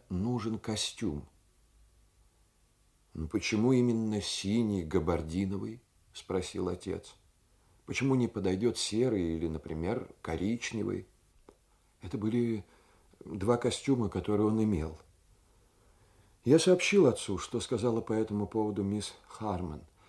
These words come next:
наша учительница естествознания и классная руководительница.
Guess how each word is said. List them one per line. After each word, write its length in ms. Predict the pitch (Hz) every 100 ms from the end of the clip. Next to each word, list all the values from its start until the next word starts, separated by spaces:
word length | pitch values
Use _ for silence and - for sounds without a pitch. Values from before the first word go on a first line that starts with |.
| - _
наша 320 | - 92 87
учительница 720 | 113 120 123 98 85 82 -
естествознания 920 | 85 82 - - 92 87 104 117 113 90
и 40 |
классная 460 | 85 98 98 101 95
руководительница. 920 | 104 101 101 90 73 69 73 -